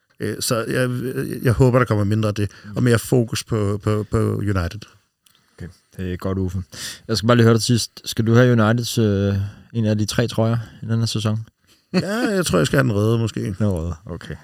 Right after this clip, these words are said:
Speaker 2: Det er godt. Jamen, øh, så er vi nået til vejs ende. Tusind tak, fordi I har lyst til at komme og være med til at, at diskutere United.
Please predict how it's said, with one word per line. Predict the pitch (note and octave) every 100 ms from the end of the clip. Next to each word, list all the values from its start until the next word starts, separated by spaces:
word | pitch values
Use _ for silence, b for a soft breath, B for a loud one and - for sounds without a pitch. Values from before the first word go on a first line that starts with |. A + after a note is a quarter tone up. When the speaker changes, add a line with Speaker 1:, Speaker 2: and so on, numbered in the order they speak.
| _
Speaker 2:
Det | -
er |
godt. | G2 G2 - - B B B B B B B B A#2+
Jamen, | A2+ A#2 A#2+
øh, | A2+ G#2+ A2
så | A2 C3+
er | C3+
vi |
nået | C#3+ C3+ A#2+
til | C3+ B2
vejs | B2 B2 C3
ende. | C#3+ C#3+ C3
Tusind | D#3 C3 C3+
tak, | C#3+ C#3
fordi | C3 C3+
I |
har | C3
lyst | C3 C3
til | -
at | A2 B2+ A#2+
komme | - B2 C#3+
og | C3+
være | B2+
med | C3
til | -
at, | C3 A#2+ A#2 A#2 A2 B B B -
at | A2
diskutere | A#2+ A#2+ - B2+ A#2+ B2+ B B
United. | A#2 A#2 A2 B2 - -